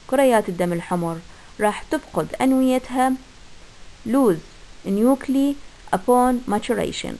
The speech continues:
خلال عملية النضج، وتصبح بعدها مقعرة الوجهين، اللي قلنا الهدف من التقعر لزيادة المساحة السطحية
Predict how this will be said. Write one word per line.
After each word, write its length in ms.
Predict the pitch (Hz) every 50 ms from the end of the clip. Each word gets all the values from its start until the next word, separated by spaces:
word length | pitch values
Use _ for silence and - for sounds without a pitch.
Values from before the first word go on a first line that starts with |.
| - - - -
خلال 340 | 220 220 233 240 208 165 -
عملية 420 | - 170 165 160 165 190 214 240 233 -
النضج، 440 | 220 185 156 156 - - - - - - - - - - - - - - -
وتصبح 540 | - 220 - 339 330 - 214 185 180 - 196
بعدها 540 | 247 262 269 262 226 226 240 247 254 262 262 -
مقعرة 560 | 196 190 190 - - - - - 240 247 254 247 247
الوجهين، 680 | 220 190 185 170 165 - 170 180 180 170 165 156 156 160 - - - - - - - - - - - - - - - - -
اللي 240 | 196 202 196 202 196 185 -
قلنا 360 | 240 220 190 160 151 156 - - -
الهدف 420 | 180 180 190 226 240 190 175 160 - -
من 160 | 185 208 233
التقعر 640 | 240 233 - 151 - - 139 - - - 135 151 - - - -
لزيادة 540 | 190 180 180 180 180 202 226 262 240 247 233 -
المساحة 520 | 240 233 233 233 233 240 226 226 - 233 233
السطحية 640 | - 226 - - - 233 226 220 220 220 220 214